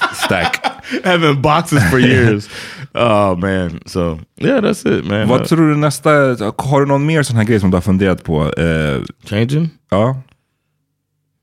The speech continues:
Speaker 2: Du,
Speaker 1: Nah,
Speaker 2: du har ett par
Speaker 1: man.
Speaker 2: månader kvar tills du fyller år.
Speaker 1: Oh, yeah.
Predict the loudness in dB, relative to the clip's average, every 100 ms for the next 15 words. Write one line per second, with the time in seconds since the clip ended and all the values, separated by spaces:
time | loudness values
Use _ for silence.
0 | _ _ _ _ -4 0 2 2 2 2
1 | 2 2 2 0 0 -2 -2 -2 0 2
2 | 0 -4 -2 0 -2 -6 -18 -20 -20 -20
3 | -20 _ -8 -2 2 2 0